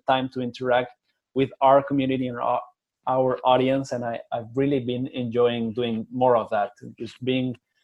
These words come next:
um, more approachable, more available for people to interact with, and, and kind of opening up these opportunities to,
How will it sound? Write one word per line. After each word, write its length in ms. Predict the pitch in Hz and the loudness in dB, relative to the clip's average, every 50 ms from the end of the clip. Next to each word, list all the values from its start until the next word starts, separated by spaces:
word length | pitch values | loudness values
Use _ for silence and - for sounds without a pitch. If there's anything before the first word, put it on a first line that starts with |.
| _ _ _ - | _ _ _ -6
um, 460 | 113 117 117 110 107 107 104 104 104 _ _ _ _ _ - - - - - | -6 -4 -4 -6 -6 -8 -10 -14 -18 _ _ _ _ _ -18 -18 -18 -14 -10
more 160 | 131 117 113 | -4 -2 -2
approachable, 720 | 113 110 - - 143 143 135 - 143 135 135 135 135 135 131 | -2 -2 0 2 2 2 2 0 -4 -2 -2 0 0 0 0
more 440 | 131 127 123 123 123 120 123 123 - - - - | -2 -2 -2 -2 0 0 0 -2 -4 -8 -6 0
available 580 | 131 131 123 123 131 135 143 151 139 151 151 139 | 0 0 4 4 4 6 6 6 6 4 2 2
for 160 | - 143 127 | 0 -4 -4
people 360 | - - 127 127 - 135 127 | -4 -4 -6 -4 -4 -6 -6
to 240 | 127 - 127 120 117 | -6 -6 -8 -8 -6
interact 460 | 117 117 - - 120 120 120 120 - | -8 -10 -6 -2 0 0 0 0 -4
with, 220 | 127 127 127 123 - - - | -6 -6 -6 -6 -10 -14 -12
and, 260 | 117 117 117 113 113 - - | -10 -10 -10 -10 -12 -14 -14
and 260 | 117 117 117 117 117 - _ _ | -12 -12 -10 -12 -14 -16 _ _
kind 160 | - 131 127 127 | -4 -4 -4 -4
of 120 | 120 127 _ - - - - _ _ - | -4 -8 _ -16 -16 -16 -16 _ _ 2
opening 320 | 143 139 151 147 147 139 | 2 4 4 4 4 4
up 180 | 135 127 123 135 | 2 2 0 0
these 180 | 143 131 - 139 | -2 -2 0 -2
opportunities 640 | 135 - 135 123 - 127 127 123 117 123 117 - - | -2 -2 -2 -6 -4 -6 -4 -4 -4 -6 -8 -8 -12
to, 360 | - 127 123 120 117 113 104 | -10 -10 -8 -8 -8 -10 -12